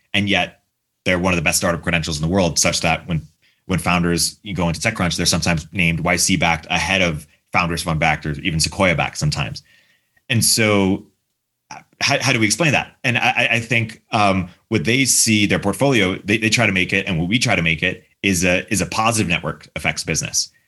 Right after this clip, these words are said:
So the more companies you invest in, if, if you build the community right, the more founders you, you, you, uh, the more po-, uh, great founders you have in your network, uh, the, the more valuable the, the network gets. Um, and then the, the way we get around sort of the challenges of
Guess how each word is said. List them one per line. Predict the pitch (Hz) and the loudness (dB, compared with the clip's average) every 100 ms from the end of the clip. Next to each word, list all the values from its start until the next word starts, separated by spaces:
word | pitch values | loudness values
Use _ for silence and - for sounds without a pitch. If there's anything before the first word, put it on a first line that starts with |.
| _ | _
So | - 107 92 | -2 2 2
the | 90 | 2
more | 98 104 110 120 | -2 0 2 2
companies | 104 98 92 | 2 2 2
you | |
invest | 90 135 131 | 2 2 2
in, | 110 101 98 - _ - | 0 0 -4 -16 _ -4
if, | 110 | -4
if | - 98 | -2 -2
you | 95 | 0
build | 143 107 87 | 2 0 0
the | |
community | 80 107 110 | -2 0 2
right, | 98 90 87 - _ | 2 2 0 -10 _
the | - | -4
more | 98 95 95 87 - | 0 4 2 0 -6
founders | - 101 104 90 87 - - | -4 0 2 2 0 -2 -4
you, | 92 | -4
you, | - 95 | 0 0
you, | 92 90 92 | 2 0 2
uh, | 87 85 | 4 2
the | 85 92 | 2 0
more | 110 | 0
po-, | 76 107 98 | 0 -2 2
uh, | 87 80 | 2 0
great | 76 113 113 | 0 -2 0
founders | 104 98 | 0 2
you | 92 | 2
have | 92 | 0
in | 87 | 0
your | 87 | -2
network, | 113 98 85 - _ _ - | -2 -2 -4 -8 _ _ -2
uh, | 101 92 | 0 2
the, | 80 | -2
the | - 85 | -6 -4
more | 90 92 | 0 0
valuable | 85 87 85 | 2 2 0
the, | 78 82 | 0 -2
the | 78 82 | -2 -2
network | 80 - - | -2 -4 -4
gets. | 107 - - - - | -4 -2 -6 -6 -2
Um, | 98 90 82 - _ - | 2 2 0 -8 _ -4
and | 110 104 | -2 2
then | 104 107 - - | 0 -2 -10 -4
the, | 107 | -2
the | 92 | 0
way | 98 107 | 2 4
we | 101 | 2
get | 98 | 2
around | 95 92 92 90 | 2 2 2 0
sort | 87 | 0
of | 85 | 0
the | 85 | 2
challenges | 92 87 85 | 2 2 2
of | 87 73 | 0 -4